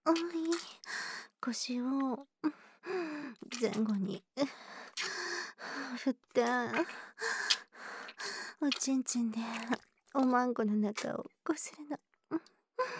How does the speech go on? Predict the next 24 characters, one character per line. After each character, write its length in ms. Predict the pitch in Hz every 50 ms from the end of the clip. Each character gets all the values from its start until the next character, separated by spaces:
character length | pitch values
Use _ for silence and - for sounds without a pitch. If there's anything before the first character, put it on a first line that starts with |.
| - - - - - - - - - - - - -
い 60 | -
い 40 | 185 - - - -
わ。 80 | - - - 180 185 - - - - - - - _ _ -
上 240 | - - - 220 226
手 200 | 247 - - 269
よ。 340 | 254 262 269 302 349 392 403 - - - _ - - - - - - - - - - - - - - _ - 311 - - - - - - - - - - - - _ - 415 - - - 440 427 - - - - 466 466 453 427 427 - - - - - - - 285 339 349 349 339 - - 330 - - - _ _ _ - 240 214 - - - - _ _ _ _ - 480 480 - - - - - - - - - - - - - 294 381 - - - - - - - 480 508 - - - - - - _ - 349 - - - - - - - 453 440 - - - - -
で 100 | 415 403
も 160 | 370 381 381 - _
ち 100 | - -
ょ 40 | 523
っ 40 | 508
と 120 | - 466
待 160 | 370 330 330 320
っ 40 | - _
て。 120 | - 320 302 320 330 - - - 403 403 370 359 349 320 311 - - -
う 40 | 285
ん、 280 | 285 285 285 269 269
気 160 | - - 277 240
持 180 | 233 233 247 254
ち 180 | - - - 311
い 20 |
い 40 | 339
の 100 | 330 302
は 60 | 285